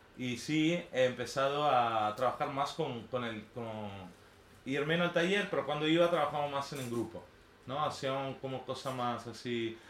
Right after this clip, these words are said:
hemos hecho algún proyecto que, eh, que ha venido así, ¿no? También,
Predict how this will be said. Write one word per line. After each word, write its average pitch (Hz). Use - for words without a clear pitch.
hemos 123
hecho 131
algún 135
proyecto 117
que, 175
eh, 113
que 123
ha 120
venido 135
así, 110
¿no? 123
También, 110